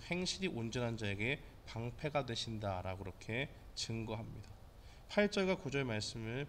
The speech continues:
보면 "그 길을 보호하시고 성도의 길을 보존한다." 그리고 우리에게 무엇이 옳은 길인지를 깨닫게, 선한 길을 깨닫게 하신다라는 것을 분명히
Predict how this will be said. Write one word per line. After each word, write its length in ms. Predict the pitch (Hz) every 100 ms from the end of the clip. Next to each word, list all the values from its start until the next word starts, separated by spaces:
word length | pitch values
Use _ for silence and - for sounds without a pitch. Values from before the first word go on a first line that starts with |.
| -
보면 300 | 104 104 101 - - -
"그 280 | 196 208 160
길을 300 | - 127 139
보호하시고 760 | 135 113 120 110 - - - 147 - -
성도의 520 | - 165 165 156 147
길을 200 | 120 110 107
보존한다." 600 | 110 110 113 107 101 107 98 - - -
그리고 440 | 117 117 117 147 160 - -
우리에게 400 | 113 120 143 143
무엇이 540 | 127 113 120 120 - -
옳은 340 | 107 117 131 127
길인지를 640 | 123 117 107 104 107 151 - - -
깨닫게, 560 | 156 156 139 - 101 -
선한 400 | - 175 185 185
길을 320 | 147 131 147 - -
깨닫게 440 | 160 156 147 -
하신다라는 680 | 127 120 120 107 101 104 107
것을 400 | 98 - 123 156 - - -
분명히 600 | 110 110 110 101 127